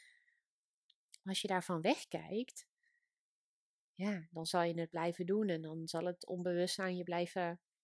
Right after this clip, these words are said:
ehm, hoe zeg je dat? Aan je blijven trekken, dan zal het blijven sudderen, dan wordt het een beetje zo'n etterend wondje wat je maar een beetje probeert weg te stoppen. Nee, dus een, een vierde punt, wees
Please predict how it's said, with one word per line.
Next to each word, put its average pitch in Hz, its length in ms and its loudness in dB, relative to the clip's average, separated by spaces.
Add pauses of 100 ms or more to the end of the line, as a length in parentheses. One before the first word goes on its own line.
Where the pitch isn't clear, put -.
(640)
ehm, 175 320 -6
hoe 175 100 -10
zeg 180 200 -10
je - 80 -8
dat? - 320 -8 (440)
Aan 185 140 -4
je 165 60 -4
blijven 185 380 -2
trekken, 202 400 -2
dan 156 100 -6
zal - 120 -6
het - 80 -14
blijven 190 220 -4
sudderen, 196 520 4
dan 165 100 -6
wordt 165 140 -12
het 175 120 -8
een - 160 -12
beetje - 140 -6
zo'n 180 240 -8 (440)
etterend 180 420 -4
wondje 180 500 -2
wat 160 160 -6
je 180 80 -14
maar 160 100 -8
een 165 100 -10
beetje 175 240 -6
probeert 185 340 -2
weg 190 240 -6
te 226 100 -2
stoppen. - 480 -10 (1080)
Nee, 285 300 -2
dus - 340 0 (440)
een, 240 340 -2
een 233 260 2
vierde 302 380 2
punt, 247 320 4
wees 226 360 2